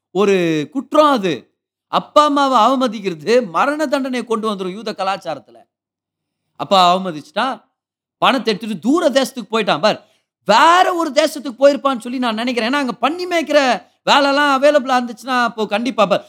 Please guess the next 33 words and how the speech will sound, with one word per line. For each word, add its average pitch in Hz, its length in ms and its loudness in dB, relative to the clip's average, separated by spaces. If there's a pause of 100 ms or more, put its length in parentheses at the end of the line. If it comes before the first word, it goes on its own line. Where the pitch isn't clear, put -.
(120)
யூதர்கள் 262 540 4
இந்த 202 500 -2
பன்றி 262 340 0
வந்து 226 220 -4
ஒரு 214 200 2
சபிக்கப்பட்ட 226 680 -2
தீட்டான 240 720 0 (240)
ஒரு 185 380 2
மிருகன்றதுனால 220 1120 -2
அதை 226 220 -2
வந்து 240 340 0
வளர்க்கிறது 214 500 -4
வந்து 220 180 -2
அவங்களுடைய, 196 680 -2 (320)
அஹ், 143 220 0
முக்கியமான 214 440 -2
விருப்பமா 196 420 2
இருந்திருக்காது. 180 580 -2 (180)
So 330 160 -4
ஒரு 285 100 4
அந்நிய 302 300 -4
தேசத்துக்கு 311 380 -4
அவன் 240 220 2
போயிருந்திருக்கலாம். 247 560 2
அங்க 262 160 0
பன்றிங்களை 247 480 -4
வளர்த்துட்டு 208 300 -4
இருக்கிறாங்க. 170 500 -4 (500)
நான் 302 200 -6
கொடூரம் 311 320 0
பாரு, 254 220 0
போய் 294 200 -4
வேசிங்களோட 302 640 2